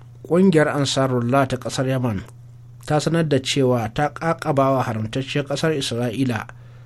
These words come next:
takunkumin zirga-zirgar jiragen sama,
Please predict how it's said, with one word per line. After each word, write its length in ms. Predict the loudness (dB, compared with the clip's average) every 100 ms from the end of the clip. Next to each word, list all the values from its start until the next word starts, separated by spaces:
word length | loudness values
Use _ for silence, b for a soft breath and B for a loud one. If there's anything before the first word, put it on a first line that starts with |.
| B B
takunkumin 640 | -6 -2 -2 0 0 0
zirga-zirgar 960 | 0 -2 -2 -2 -2 2 4 6 4 4
jiragen 400 | 4 2 2 0
sama, 360 | 0 0 0